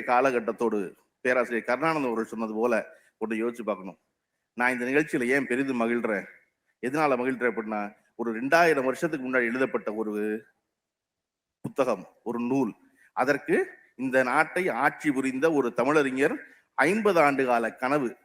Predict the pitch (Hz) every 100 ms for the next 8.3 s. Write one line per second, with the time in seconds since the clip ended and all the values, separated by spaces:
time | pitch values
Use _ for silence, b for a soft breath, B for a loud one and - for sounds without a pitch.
0 | _ 143 170 180 165 175 147 131 156 175
1 | 139 123 120 - 120 143 147 175 143 117
2 | 143 175 160 170 170 139 139 107 - _
3 | _ - 131 127 151 190 175 160 185 185
4 | 175 151 151 170 160 170 202 156 147 180
5 | 175 139 131 135 113 - _ _ _ _
6 | 127 147 143 139 151 170 139 151 208 208
7 | 170 156 147 147 139 131 143 185 165 156
8 | 143 - 311